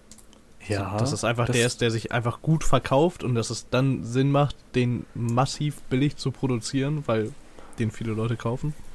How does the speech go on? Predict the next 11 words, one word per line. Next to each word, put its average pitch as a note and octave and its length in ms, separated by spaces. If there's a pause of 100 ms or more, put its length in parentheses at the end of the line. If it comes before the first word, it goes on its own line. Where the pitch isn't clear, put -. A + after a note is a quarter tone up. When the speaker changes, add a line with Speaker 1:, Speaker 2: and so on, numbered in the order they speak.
(1600)
Speaker 1:
Aber A#2+ 220
es A#2 120
könnte D#3 320
ja A2 180
auch C#3 440 (260)
in B2 120
dieser B2+ 200
Kategorie B2+ 760 (340)
noch A2+ 180
irgendwie B2+ 540
den, A2 720